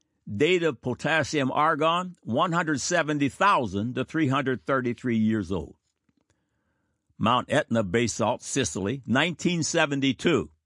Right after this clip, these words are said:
Date of potassium argon, two hundred ten thousand to four hundred ninety thousand years old. Mount Saint Helens, Washington State, United States, year nineteen eighty-six.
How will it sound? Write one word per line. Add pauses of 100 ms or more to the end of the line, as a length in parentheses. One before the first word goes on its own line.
(720)
Date
of
potassium
argon,
two
hundred
ten
thousand
to
four
hundred
ninety
thousand
years
old. (1300)
Mount
Saint
Helens,
Washington
State, (500)
United
States,
year
nineteen
eighty-six.